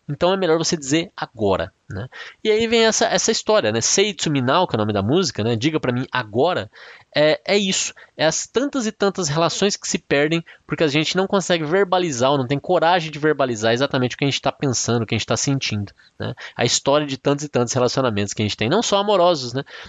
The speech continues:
É, relacionamentos em geral, é difícil dizer o que a gente tem que dizer. E se você chegou a, até a, a chance, até a proximidade de pegar na mão da pessoa, significa que você teve um contato direto, você tá próximo,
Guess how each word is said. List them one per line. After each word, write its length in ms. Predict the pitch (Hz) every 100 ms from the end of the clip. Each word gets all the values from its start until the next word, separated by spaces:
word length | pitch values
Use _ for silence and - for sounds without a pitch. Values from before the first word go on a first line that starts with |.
| - -
É, 300 | 113 113 117
relacionamentos 500 | 131 170 214 226 226
em 80 | 190
geral, 220 | 143 107
é 40 | 135
difícil 460 | 160 - 233 190
dizer 240 | 147 120 127
o 80 |
que 80 | -
a 40 | 110
gente 260 | 113 -
tem 120 | 123
que 120 | 107 101
dizer. 340 | 101 92 85 - - - - 131
E 280 | 127 139
se 120 | 135 -
você 260 | 180 262
chegou 300 | - 226 185
a, 180 | 170 131 - - -
até 280 | 123 -
a, 100 | 208
a 160 | 202 170
chance, 360 | - 208 180 -
até 100 | 165
a 20 |
proximidade 920 | - 247 285 247 175 180 170 104 90 - - -
de 280 | 117 156 151 - _ _ -
pegar 380 | 202 156 156 208
na 100 | 180
mão 140 | 131 120
da 80 |
pessoa, 340 | - 101 - 143
significa 380 | - 123 165 -
que 40 |
você 120 | 156
teve 120 | 160
um 60 | 165
contato 560 | - 160 120 160 - 135
direto, 380 | 131 117 131
você 80 | -
tá 120 | -
próximo, 600 | - - 143 135 - 95